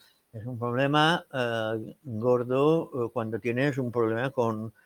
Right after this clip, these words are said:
con aparatos de ese tipo. Yo, por ejemplo, si tengo un problema, le echo un vistazo primero, pero,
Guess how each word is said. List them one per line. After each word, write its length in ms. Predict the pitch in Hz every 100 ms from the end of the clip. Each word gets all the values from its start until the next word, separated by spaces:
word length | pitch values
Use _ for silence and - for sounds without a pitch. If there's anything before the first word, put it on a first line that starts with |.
| _ _ _ _ _ _ _ _
con 140 | 117
aparatos 580 | 117 113 110 110 131 131
de 80 | 123
ese 180 | - 101
tipo. 260 | 117 107
Yo, 120 | 113 123
por 140 | 123
ejemplo, 320 | 123 127 160
si 100 | 151
tengo 200 | 127 117
un 80 | 117
problema, 440 | 113 123 139 151 -
le 160 | 117 127
echo 160 | -
un 100 | 120
vistazo 540 | 110 - 147 - 120 -
primero, 440 | 117 135 131 117 _ _ _ _ _ _ _ _ _ _ _ _ _ _ _ _ _
pero, 520 | 127 123 131 151